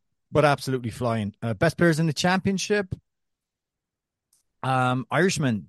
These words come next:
uh, Sami Smodics at, uh, Blackburn Rovers, top scorer with sixteen goals. And then there's some familiar names, uh, amongst the next few. Uh,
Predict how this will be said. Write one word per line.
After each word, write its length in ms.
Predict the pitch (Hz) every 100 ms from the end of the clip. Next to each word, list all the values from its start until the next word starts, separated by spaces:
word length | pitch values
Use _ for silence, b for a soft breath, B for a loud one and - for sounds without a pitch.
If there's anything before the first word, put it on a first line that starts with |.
| _ -
uh, 220 | 107 104
Sami 280 | 101 143 147
Smodics 520 | - 143 143 135 - -
at, 380 | 120 - -
uh, 140 | 127 110
Blackburn 360 | 131 120 123
Rovers, 480 | 120 123 110 113 107
top 240 | - 160 -
scorer 320 | 156 170 143
with 120 | 104
sixteen 440 | - 135 - 123
goals. 480 | 117 117 107 98 - - b b b
And 120 | 147
then 100 | 196
there's 160 | 196
some 380 | - 185 165 139 - _ _
familiar 560 | _ - 170 220 247 165
names, 500 | 113 95 120 127 - _ _ _ _
uh, 240 | 117 113 107
amongst 280 | 123 120
the 80 | 120
next 260 | 117 120 -
few. 280 | 113 110 107
Uh, 380 | 110 107 107